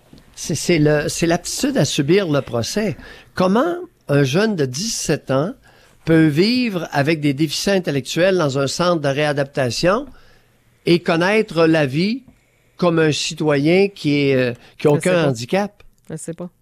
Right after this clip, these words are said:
Speaker 2: J'ai, moi non plus, je la comprends pas, celle-là. J'aimerais
Speaker 1: Euh,
Speaker 2: ça.
Speaker 1: à titre de psychiatre, je dois vous dire que ça m'a beaucoup surpris. Euh, remarquez bien, tout est possible.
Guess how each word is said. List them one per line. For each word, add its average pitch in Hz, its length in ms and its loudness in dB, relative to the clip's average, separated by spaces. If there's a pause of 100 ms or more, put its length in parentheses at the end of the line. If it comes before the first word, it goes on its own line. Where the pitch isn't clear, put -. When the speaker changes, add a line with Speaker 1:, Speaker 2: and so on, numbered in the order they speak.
Speaker 2:
J'ai, 147 460 -10
moi 165 120 -4
non 185 120 0
plus, 214 120 -12
je - 60 -14
la 165 80 0
comprends 156 320 -6
pas, 170 100 -6
celle-là. 170 280 -6 (920)
J'aimerais 160 220 -2
Speaker 1:
Euh, 131 100 2
Speaker 2:
ça. - 40 -2
Speaker 1:
à 143 100 4
titre 190 180 0
de 165 80 4
psychiatre, 165 720 0
je 135 120 -4
dois 147 180 -2
vous 135 120 -4
dire 170 360 2
que 131 440 0 (460)
ça - 260 -2
m'a 139 160 4
beaucoup 151 380 0
surpris. 165 480 -4 (380)
Euh, 120 80 -4 (760)
remarquez 135 460 0
bien, 165 220 2
tout - 200 -10
est 123 60 -4
possible. 110 560 0